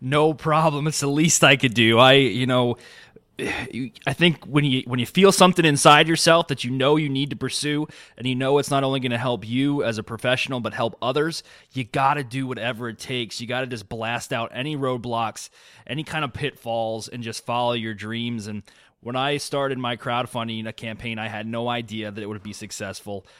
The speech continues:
I got lucky. <laughs> You know, I, I pushed and pushed and pushed, and I shared the link with everybody. And it's all about reaching those few individuals out there that have the financial resources and the belief in you as a professional to help you succeed.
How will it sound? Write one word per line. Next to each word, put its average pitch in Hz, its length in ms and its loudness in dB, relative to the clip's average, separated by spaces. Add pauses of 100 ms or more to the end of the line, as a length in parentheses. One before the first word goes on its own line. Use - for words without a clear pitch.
(160)
I 110 160 -6
got 135 240 -2
lucky. 110 480 -8
<laughs> 113 140 -14
You - 20 -8
know, 135 120 -4
I, 123 200 -6
I 117 140 -6
pushed 147 400 -6
and 123 100 -10
pushed 135 280 -6
and 120 100 -12
pushed, 127 320 -6
and 113 80 -10
I 110 80 -8
shared 131 300 -8
the 123 80 -8
link 117 200 -8
with 117 140 -12
everybody. 117 640 -6 (320)
And 107 120 -10
it's 113 120 -10
all 131 180 0
about 123 320 -2
reaching 123 380 -6
those 113 300 -8
few 127 440 -6
individuals 117 640 -8
out 110 160 -6
there 113 180 -6
that 107 120 -8
have 113 120 -6
the 110 80 -10
financial 120 480 -8
resources 120 580 -8
and 117 160 -8
the 113 40 -8
belief 117 500 -8
in 127 100 -8
you 120 280 -6
as 107 100 -10
a 101 60 -14
professional 117 560 -10
to 101 120 -14
help 123 380 -10
you 113 80 -6
succeed. 104 540 -12